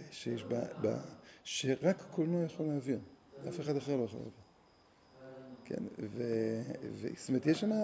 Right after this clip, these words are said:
דברים שאין, זאת אומרת, אני אומר עוד פעם, צורת הצילום, הזוויות הצילום, ה-, ה-, זה, זה משהו שאין, אי אפשר להעביר אותו אחרת. אה,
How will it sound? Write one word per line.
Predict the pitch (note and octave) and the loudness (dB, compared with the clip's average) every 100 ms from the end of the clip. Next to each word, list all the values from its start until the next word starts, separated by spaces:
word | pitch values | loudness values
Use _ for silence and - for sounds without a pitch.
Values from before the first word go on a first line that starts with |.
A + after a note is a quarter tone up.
| G3+ G3 E3+ - - | 4 2 0 -4 -8
דברים | A2 C3+ F3+ | -2 2 2
שאין, | - F3+ E3+ E3+ F#3+ | 0 4 4 6 6
זאת | D3 | 6
אומרת, | C3+ C3 | 2 6
אני | |
אומר | E3 | 8
עוד | F3 | 8
פעם, | E3+ F3+ - - - | 6 2 0 -16 -18
צורת | - - C3+ D#3+ | -6 2 4 6
הצילום, | F3 D#3+ - C3+ E3 D#3+ | 6 4 4 6 6 6
הזוויות | B2+ A2 B2+ A2 D3+ E3 | 4 0 -2 2 2 2
הצילום, | D#3+ - C3+ B2 A#2+ A2 | 0 2 2 2 0 -2
ה-, | A2+ G#2 - - - - | -4 -6 -16 -18 -18 -10
ה-, | A2+ A2+ A2+ | -6 -4 -4
זה, | C#3+ G#2+ B2 | -6 -2 -2
זה | - A#2+ | -2 0
משהו | C#3 D3 D#3 | 0 0 -2
שאין, | - D#3+ - E3 - F#3+ | 0 0 4 4 2 4
אי | G3+ | 4
אפשר | G3 F#3 | 4 0
להעביר | F#3+ G3 | 0 -2
אותו | F#3+ - | -4 -6
אחרת. | - - - - - - - - - - - - - - - - - - - - | -10 -12 -12 -18 -20 -20 -18 -20 -20 -20 -20 -20 -20 -18 -18 -18 -18 -18 -14 -2
אה, | A#2 A#2+ A#2 A#2+ A#2+ | 0 0 -2 -2 -4